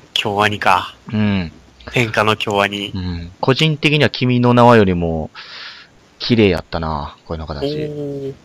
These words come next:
Speaker 2: うん。あと、あの、主人公が耳聞こえへんっていう子やからさ。
Speaker 1: うん。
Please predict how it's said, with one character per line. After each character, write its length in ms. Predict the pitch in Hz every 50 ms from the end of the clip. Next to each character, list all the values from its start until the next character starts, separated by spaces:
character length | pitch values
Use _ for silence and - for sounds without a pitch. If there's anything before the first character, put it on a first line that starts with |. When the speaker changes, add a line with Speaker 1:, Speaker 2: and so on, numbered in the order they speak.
| _ _ -
Speaker 2:
う 40 | 90
ん。 300 | 87 85 80 80 78 -
あ 120 | - 95
と、 320 | - - 113 104 104 101 101
あ 60 | 95
の、 320 | 95 95 95 92 90 95 - - _ _ _ _ _ _ _ _ - _ _ _
主 220 | - - - 156 160
人 180 | 180 208 214
公 140 | - 233 110
が 100 | 95 87 87
耳 220 | 110 131 127 95
聞 120 | - -
こ 140 | - 120 101
え 40 | 90
へ 120 | 85 85
ん 40 | 67
っ 40 | 62
て 160 | - _ - 78
い 140 | 76 65
う 60 | 69 -
子 140 | - 76
や 60 | 67 -
か 100 | - 55
ら 100 | - -
さ。 200 | - 101 - - _ _ _ _ _ _ _ _
Speaker 1:
う 80 | 131 127
ん。 200 | 117 107 104 110